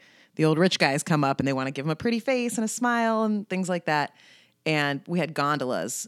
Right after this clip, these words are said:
as well. Um, so it was, like, a really weird lift that confused people 'cause it was, like, five chairs, one gondola, like, back and forth. And we'd always joke, like,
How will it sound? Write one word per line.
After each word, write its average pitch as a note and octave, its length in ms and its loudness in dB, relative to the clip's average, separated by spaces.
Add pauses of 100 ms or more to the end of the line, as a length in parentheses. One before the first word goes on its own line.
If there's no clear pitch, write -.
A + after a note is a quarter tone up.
(140)
as C3+ 160 -4
well. A2 380 -2 (280)
Um, B2 280 -6
so C3 200 -2
it A2 60 -4
was, C3 100 -6
like, A#2+ 180 -10 (200)
a C#3+ 80 -8
really E3+ 220 -2
weird D3+ 320 0
lift D3+ 320 0
that A2 80 -4
confused C3+ 360 -8
people C3 200 -6
'cause - 100 -12
it A#2 60 -6
was, D#2 100 -8
like, G2+ 160 -14
five F#3+ 300 0
chairs, E3 280 -2
one C#3 200 0
gondola, G#2 420 -4
like, F#2 200 -12
back B2+ 200 -8
and C3 100 -10
forth. A#2 240 -8 (680)
And D3 300 2
we'd D#3 180 2
always C#3 240 4
joke, C3+ 340 4
like, G2+ 300 0